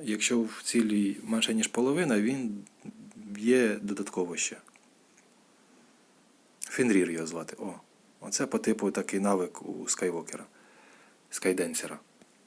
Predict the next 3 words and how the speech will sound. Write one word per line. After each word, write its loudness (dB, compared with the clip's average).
Добре, 2
центр 2
прибрали. 4